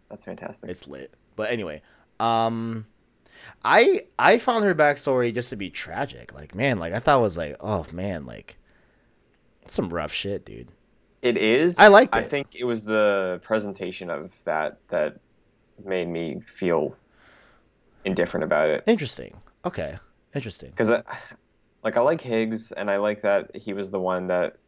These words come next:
Speaker 1: gave it the make or break decision of, like, be the hero, scar yourself, or let everybody die.
Speaker 2: Yeah. Yeah.
Speaker 1: But, like, and I like Kojima. I like when he gets weird, but I think he was, like, going a little bit too far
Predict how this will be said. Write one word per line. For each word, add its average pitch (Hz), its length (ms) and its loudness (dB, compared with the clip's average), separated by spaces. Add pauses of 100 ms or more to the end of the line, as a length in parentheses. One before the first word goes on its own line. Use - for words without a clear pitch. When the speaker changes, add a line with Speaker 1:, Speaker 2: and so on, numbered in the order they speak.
(200)
Speaker 1:
gave 95 240 2
it 92 120 -4
the 95 60 -2
make 92 220 -2
or 92 60 -2
break 90 240 0
decision 95 540 0
of, 87 140 -2
like, 85 380 0 (800)
be 101 140 0
the 98 100 2
hero, 90 680 4 (220)
scar 92 380 0
yourself, 87 580 -2
or 82 480 -2 (500)
let 92 140 0
everybody 85 260 -2
die. 85 400 0 (460)
Speaker 2:
Yeah. 85 460 -12 (880)
Yeah. 80 300 -18
Speaker 1:
But, 104 180 0
like, 92 360 2 (1300)
and 113 120 2
I 120 60 8
like 131 240 2
Kojima. 104 420 -4
I 85 80 -2
like 113 200 -2
when 113 80 -6
he 107 60 -8
gets 101 200 -6
weird, 92 280 -4
but 95 100 2
I 95 60 0
think 131 180 -6
he 120 120 -2
was, 95 240 0
like, 92 200 0
going 90 220 2
a - 60 0
little 90 220 -2
bit 90 160 -2
too 95 160 -6
far 87 480 0